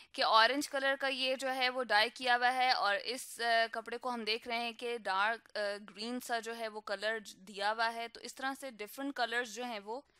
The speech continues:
और इसके साथ-साथ डिफरेंट शेड्स दिए जाते हैं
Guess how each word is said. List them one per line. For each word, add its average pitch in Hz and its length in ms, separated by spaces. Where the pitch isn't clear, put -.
और 233 180
इसके 262 260
साथ-साथ 262 600
डिफरेंट 247 500
शेड्स 240 440
दिए 233 320
जाते 220 360
हैं 247 320